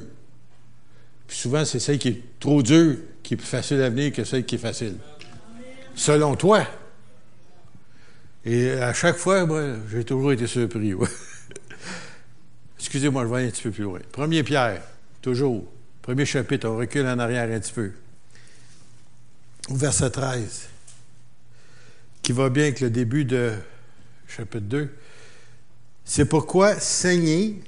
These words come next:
ceinture, les reins de votre entendement. » Ici, là, ce que vous entendez, là, ça se passe en haut, là.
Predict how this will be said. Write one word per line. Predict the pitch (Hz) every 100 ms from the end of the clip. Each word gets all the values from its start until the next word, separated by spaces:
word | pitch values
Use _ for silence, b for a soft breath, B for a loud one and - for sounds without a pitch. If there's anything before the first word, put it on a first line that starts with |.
| -
ceinture, | - 139 117 135 165 190 - - - -
les | - 117 127
reins | 123 165 170
de |
votre | 127 123 120
entendement. » | 139 127 123 120 107 104 113 120 - - - - - - - - - - - - - - -
Ici, | - - 135
là, | 170 160 170 - - -
ce | -
que | -
vous | 107 95
entendez, | 113 104 117 107 107 143
là, | 156 139
ça | -
se | -
passe | 120 120
en | 113 107
haut, | 110 147
là. | 165 156